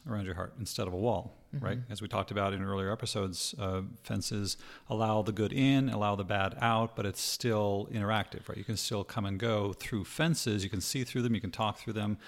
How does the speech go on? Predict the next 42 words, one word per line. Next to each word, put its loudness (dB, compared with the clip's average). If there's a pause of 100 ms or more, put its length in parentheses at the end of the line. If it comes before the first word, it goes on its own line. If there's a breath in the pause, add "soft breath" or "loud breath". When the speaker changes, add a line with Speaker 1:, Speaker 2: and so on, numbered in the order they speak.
(220 loud breath)
Speaker 1:
but -4
they 4
are 6
as 4
a 2
protection -2
as -4
well. 2
At -2
the -6
same 0
time, 0
Speaker 2:
Or 8
Speaker 1:
they 2
Speaker 2:
you 2
Speaker 1:
provide 4
Speaker 2:
can 4
Speaker 1:
that 2
safety. -2
Speaker 2:
just -2
leave -4
a -2
fence -2
down 2
around 0
your 0
heart 0
and -2
say, 0
"I 2
know 4
I'm 2
going 0
to -6
be -2
hurt 0
again, 0 (500 loud breath)
and -2
it's -2
okay 4
to 4
hurt. 0